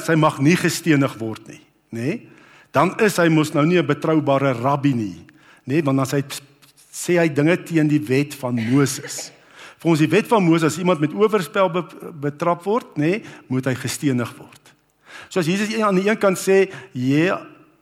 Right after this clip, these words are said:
sy moet nie gestenig word nie, dan is hy nie 'n goeie rabbi nie, want hy leer dinge teen die wet van Moses. As Jesus nou weer sê,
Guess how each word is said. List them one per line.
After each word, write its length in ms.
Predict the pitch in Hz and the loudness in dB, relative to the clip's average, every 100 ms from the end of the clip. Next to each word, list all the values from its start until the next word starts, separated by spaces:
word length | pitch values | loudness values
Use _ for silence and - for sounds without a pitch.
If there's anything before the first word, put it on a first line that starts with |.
| - 156 | -16 -10
sy 160 | - 143 | -4 2
moet 260 | 139 143 | 2 2
nie 200 | 127 170 | 2 4
gestenig 480 | 233 208 214 185 143 | 4 0 2 2 2
word 180 | 151 156 | 0 2
nie, 60 | 170 | 2
dan 120 | 135 | 2
is 80 | 143 | 2
hy 60 | |
nie 100 | 147 | 0
'n 80 | 143 | 2
goeie 280 | 156 143 135 | 2 2 4
rabbi 280 | 156 156 110 | 2 2 -4
nie, 220 | 92 - - - | -6 -16 -20 -10
want 160 | 135 135 | -6 -4
hy 80 | |
leer 280 | 131 127 151 | -2 0 0
dinge 280 | 139 135 165 | 0 0 -2
teen 480 | - 190 180 107 107 | -2 0 2 0 -4
die 120 | 123 | -4
wet 200 | 113 107 | -4 -8
van 160 | 113 98 | -12 -12
Moses. 540 | 95 - - - - _ _ _ - - - - | -14 -18 -20 -20 -20 _ _ _ -20 -20 -20 -14
As 200 | - 165 | -2 2
Jesus 280 | 156 190 233 | 2 2 2
nou 140 | 214 175 | 2 2
weer 180 | 170 | 2
sê, 480 | 165 - 214 190 220 | 0 0 4 4 0